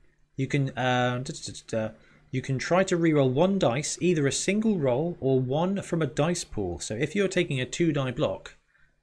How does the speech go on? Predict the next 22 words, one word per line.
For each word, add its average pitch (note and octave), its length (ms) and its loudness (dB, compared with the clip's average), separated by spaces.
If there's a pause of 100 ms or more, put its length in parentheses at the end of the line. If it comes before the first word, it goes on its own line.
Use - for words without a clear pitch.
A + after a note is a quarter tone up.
(220)
you C#3 240 0
pro E3 300 4
it, A2 220 -4
you C#3 180 2
just F3+ 240 -2
reroll C#3 420 4
one B2+ 220 2
of C3+ 60 0
those F#2+ 200 -2
dice. F2+ 300 -10
So - 120 -6
if A2 140 -4
you F3+ 100 2
go F3 160 4
push D#3 300 0
push, B2+ 480 0 (300)
you E3+ 180 6
can B2+ 240 -2
reroll D#3+ 400 4
that A#2+ 180 -4
using F#3 320 2
pro, C3 440 2